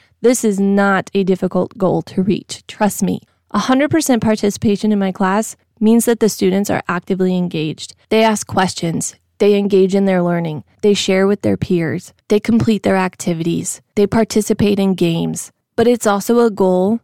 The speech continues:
that forces me to be held accountable for each individual student's progress. When I say that I set a goal here for one hundred percent of you to actively participate in your child's education, I mean that could be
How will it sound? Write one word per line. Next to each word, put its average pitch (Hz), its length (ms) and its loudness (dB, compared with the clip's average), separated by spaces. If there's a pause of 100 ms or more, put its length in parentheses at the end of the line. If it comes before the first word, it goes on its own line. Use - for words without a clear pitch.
(140)
that 208 200 0
forces 196 440 -2
me 233 140 2
to 233 60 -2
be 202 140 0
held 190 220 -2
accountable 190 720 -2 (360)
for - 220 -4
each 208 320 -4
individual 196 680 0
student's 175 520 -4
progress. 165 680 -8 (380)
When 220 180 2
I 233 160 2
say 214 300 0
that 185 180 -2
I 196 160 -2
set 226 220 -2
a 226 60 0
goal 208 200 -2
here 180 320 -2
for - 180 -4
one 196 200 0
hundred 226 420 -2
percent 196 400 -4
of 190 80 -4
you 214 320 -2
to 208 160 -8 (100)
actively 226 520 -4
participate - 920 -6
in 202 160 0
your 208 140 0
child's 190 420 -4
education, 190 800 -4 (260)
I 269 140 2
mean 226 220 4
that 202 240 0
could 202 120 -8
be 190 360 -2